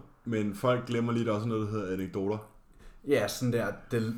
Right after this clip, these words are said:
Speaker 2: the walking case studies, ikke?
Speaker 1: Ja, ja, præcis. Øh, anekdoter
Speaker 2: Jeg vil ikke
Speaker 1: er vel
Speaker 2: udelukke, jeg vil ikke udelukke hverken den ene eller den anden. Hvis det føles godt at bænkpres med en stang,
Speaker 1: Så gør det.
Speaker 2: gerne gør det.
Speaker 1: Jeg,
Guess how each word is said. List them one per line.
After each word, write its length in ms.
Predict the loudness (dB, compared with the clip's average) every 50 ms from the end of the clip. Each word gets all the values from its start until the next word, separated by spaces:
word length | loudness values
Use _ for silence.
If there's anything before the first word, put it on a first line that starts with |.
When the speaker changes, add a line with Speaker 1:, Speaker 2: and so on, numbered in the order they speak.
| -4
Speaker 2:
the 80 | -4 -4
walking 480 | 2 6 8 8 8 8 4 0 0 0
case 180 | -2 -2 -2
studies, 420 | -4 -4 -4 -2 -2 -2 0 4 4
ikke? 120 | 6 6
Speaker 1:
Ja, 120 | 6 6
ja, 60 | 4 4
præcis. 680 | 2 0 0 2 0 0 0 -2 -4 -6 -8 -10 -12 -14 -14 -6 -2
Øh, 80 | 0
anekdoter 400 | 2 2 2 2 2 2 2 4 6
Speaker 2:
Jeg 100 | 8 8
vil 100 | 8 8
ikke 40 | 8
Speaker 1:
er 80 | 8 10
vel 100 | 12 12
Speaker 2:
udelukke, 300 | 12 12 12 10 8 6 6
jeg 120 | 6 6
vil 120 | 8 8 6
ikke 140 | 6 8
udelukke 320 | 6 6 10 10 10 10 8
hverken 260 | 6 4 2 2 0 0 0
den 80 | 2
ene 160 | 2 2 2 2
eller 120 | 2 2
den 100 | 0 0
anden. 360 | -2 -2 -2 -2 -2 -2 -6 -10 -12 -8 -2
Hvis 180 | 0 0 0
det 120 | 0 -2 0
føles 360 | 4 6 6 6 6 4 4
godt 240 | 4 4 4 4 2 -2 -4
at 220 | -2 0 0 0 0
bænkpres 460 | 0 0 0 0 0 2 2 2 2 -2 -4 -6
med 100 | -6 -6
en 160 | -6 -6 -8
stang, 380 | 0 2 2 2 2 -2 -6 -12 -16 -18 -18 -16 -14
Speaker 1:
Så 100 | -12 -8
gør 200 | -6 -4 -2 -2
det. 80 | -4 -4 -6 -8 -8
Speaker 2:
gerne 220 | -6 -2 -2 0
gør 80 | 0 0 -2 -4 -6 -10 -14 -16 -16 -16 -16 -18 -6 2
det. 60 | 4 4
Speaker 1:
Jeg, 140 | 4 4